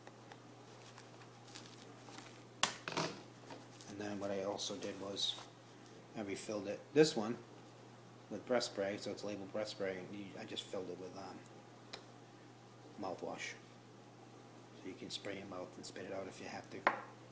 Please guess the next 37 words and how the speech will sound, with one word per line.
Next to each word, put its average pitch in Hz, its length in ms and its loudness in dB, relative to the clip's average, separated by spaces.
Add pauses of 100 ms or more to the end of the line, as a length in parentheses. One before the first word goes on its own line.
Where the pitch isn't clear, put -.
(1500)
for - 120 -6
that 98 180 0
fresh - 320 0
breath. - 380 -6 (1300)
Then 151 100 8
I 143 40 12
keep - 280 8
one 151 120 12
of 131 60 12
these. 143 460 10
This 143 140 4
is - 60 4
a 135 60 8
little 123 200 12
tool 120 300 10
I 104 80 6
made. 101 340 2 (800)
It's - 100 -10
a 156 40 8
little 131 160 12
reset 120 600 8
button 147 260 12
poker 156 320 12
thingy. 180 300 10 (800)
Like 120 180 10
on 120 100 12
my 110 180 8
video 139 280 12
cameras 151 460 12
and 147 100 8
stuff, 147 320 12
if 110 220 8
you 113 80 10
have 107 140 10
those, 107 180 6
those 107 200 4
little 104 200 4